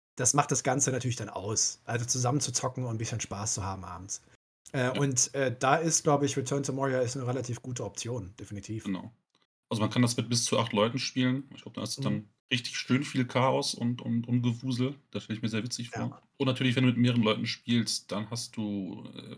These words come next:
Speaker 2: fällt ein bisschen von den repetitiven Aufgaben, wird dann einfach
Speaker 1: Ja.
Speaker 2: aufgeteilt, ne? Also,
Speaker 1: Ja.
Speaker 2: wenn du halt normalerweise zweihundert Ärzte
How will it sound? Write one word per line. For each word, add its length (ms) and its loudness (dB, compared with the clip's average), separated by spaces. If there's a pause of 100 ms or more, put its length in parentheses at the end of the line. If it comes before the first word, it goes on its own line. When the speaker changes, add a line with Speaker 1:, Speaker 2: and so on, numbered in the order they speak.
Speaker 2:
fällt 340 -2
ein 80 -4
bisschen 200 -2
von 260 2
den 300 0
repetitiven 640 -2
Aufgaben, 680 2
wird 120 -6
dann 160 0
einfach 200 -2
Speaker 1:
Ja. 40 2
Speaker 2:
aufgeteilt, 500 -2
ne? 80 -2
Also, 320 0 (420)
Speaker 1:
Ja. 160 -6
Speaker 2:
wenn 80 0
du 80 4
halt 140 4
normalerweise 580 6
zweihundert 420 4
Ärzte 600 0